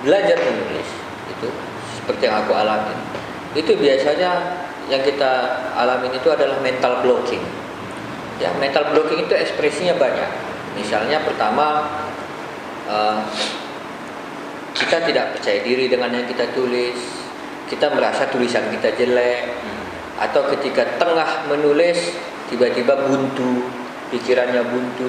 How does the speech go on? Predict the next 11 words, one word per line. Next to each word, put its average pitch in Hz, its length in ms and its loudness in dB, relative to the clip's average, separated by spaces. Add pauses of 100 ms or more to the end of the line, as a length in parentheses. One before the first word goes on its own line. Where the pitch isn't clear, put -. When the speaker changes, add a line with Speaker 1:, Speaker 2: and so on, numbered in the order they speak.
Speaker 1:
tidak - 240 2
tahu 117 80 6
mau 120 160 2
nulis 117 320 0
apa. 120 500 0 (760)
Nah, 113 400 -2
makanya 143 640 0 (320)
dulu 151 220 2
ada 143 260 4
rumus 127 460 0
begini, 107 340 -2